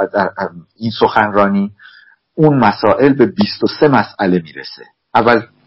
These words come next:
چند تا بوده، ده تا فکر می‌کنم اشاره می‌شه و بعد به بیست و سه مسئله می‌رسه و بعضی از این مسائل حقیقتاً آنطور که هیلبرت بهش اندیشیده بود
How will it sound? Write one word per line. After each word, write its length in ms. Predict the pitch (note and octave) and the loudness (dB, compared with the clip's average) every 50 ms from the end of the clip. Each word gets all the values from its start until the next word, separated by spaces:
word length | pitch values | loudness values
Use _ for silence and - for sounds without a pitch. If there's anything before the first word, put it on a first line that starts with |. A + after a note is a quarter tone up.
| _ _ _ | _ _ _
چند 200 | - A2 A2 G#2+ | -4 -4 -4 -2
تا 100 | - G2 | -4 -6
بوده، 280 | F2 F#2 E2+ F2+ - - | -6 -4 -4 -4 -2 0
ده 220 | - G2 G2+ - | 0 0 0 -2
تا 120 | - F2+ E2+ | -4 -8 -8
فکر 220 | - - - - _ | -8 -8 -12 -14 _
می‌کنم 340 | _ - - D#2+ D#2 D2+ D2 _ - - - - - _ _ _ - | _ -14 -14 -14 -14 -16 -20 _ -20 -20 -20 -20 -20 _ _ _ -10
اشاره 320 | - F#2 - G2+ F#2+ F#2 | -8 -4 -2 -2 0 0
می‌شه 200 | F#2 F#2 - B2 | -2 -2 -2 0
و 100 | A#2 A2+ | 0 2
بعد 220 | G#2+ A#2+ A2+ - - | 4 4 2 2 0
به 80 | F2+ | -4
بیست 240 | - - - - - | -8 -8 -12 -10 -10
و 40 | - | -8
سه 160 | - - B2 | -6 -4 -2
مسئله 480 | A2+ G#2+ F#2+ - - - F#2+ F#2+ G#2 A2+ | -2 -2 -2 -4 -6 -6 -4 -4 -4 -4
می‌رسه 560 | C3 B2+ B2+ B2+ B2 B2 - B2+ B2+ C3 - - - - - - - - - - | -2 -2 -2 -2 -2 -2 -2 -2 -2 -2 -4 -8 -18 -20 -20 -20 -20 -20 -14 -4
و 180 | G#2+ G#2+ A#2 | 0 0 2
بعضی 440 | A2 A2 C#3+ D#3+ E3 F3 D#3 E3 D3+ | 4 4 2 2 2 0 0 2 2
از 160 | C#3 B2 G#2+ | 2 0 0
این 180 | A#2+ A#2+ A2+ A2 | -2 -4 -2 -2
مسائل 520 | G#2+ G2+ G2 - - G#2 F#2+ D2+ F#2 F#2 E2 D2+ _ _ _ | -2 -2 -2 -2 0 0 0 0 -2 -4 -8 _ _ _ _
حقیقتاً 800 | - A2 G#2+ G#2+ G#2 G2+ G2 G#2 G#2+ - - B2+ C#3 D3+ D#3 D3+ - | -10 -10 -8 -8 -10 -6 -2 -2 -2 -2 -4 -6 -8 -8 -8 -10 -10
آنطور 640 | - A2+ A2+ G#2+ G#2 G2 - - C#3+ C#3+ C#3+ D3 C3+ | -10 -10 -10 -10 -16 -20 -16 -10 -6 -4 -4 -4 -4
که 160 | - - C3+ C3 _ _ | -8 -12 -14 -14 _ _
هیلبرت 600 | _ - G#2+ F#2+ F#2+ E2+ A2+ C3 C#3+ C3 - - - - - _ _ _ _ _ _ _ _ _ _ _ _ _ _ _ _ _ | _ -20 -20 -18 -10 -4 0 0 0 0 -2 -6 -16 -20 -20 _ _ _ _ _ _ _ _ _ _ _ _ _ _ _ _ _
بهش 340 | - G#2 G2 G2 F#2 - - - | -2 0 0 0 0 -2 -4 -4
اندیشیده 680 | A2 G2 F#2+ F#2+ G2+ F#2+ - - G#2 F#2+ F2 F#2+ F#2 | -4 -2 0 0 0 0 0 0 -2 0 2 2 0
بود 360 | F2+ G2+ A2+ B2 D3 D#3 - | 2 0 -2 -2 -4 -10 -18